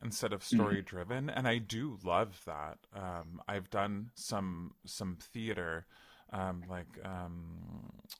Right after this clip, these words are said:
Speaker 1: uh, performance art based theater, and you always have to have music for that. But, um,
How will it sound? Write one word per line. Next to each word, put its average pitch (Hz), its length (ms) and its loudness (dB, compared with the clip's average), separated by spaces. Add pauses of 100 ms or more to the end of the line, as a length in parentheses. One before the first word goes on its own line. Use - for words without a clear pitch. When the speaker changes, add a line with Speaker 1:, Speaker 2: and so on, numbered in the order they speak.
(120)
Speaker 1:
uh, 98 300 -6
performance 113 560 2
art 101 300 2 (280)
based 90 400 -2
theater, 92 480 -6 (500)
and 113 200 6
you 110 160 -4
always 120 380 6
have 92 180 -2
to 95 60 -8
have 87 140 -8
music 90 340 -4
for 85 160 -6
that. 87 360 0 (460)
But, 95 340 8
um, 92 420 2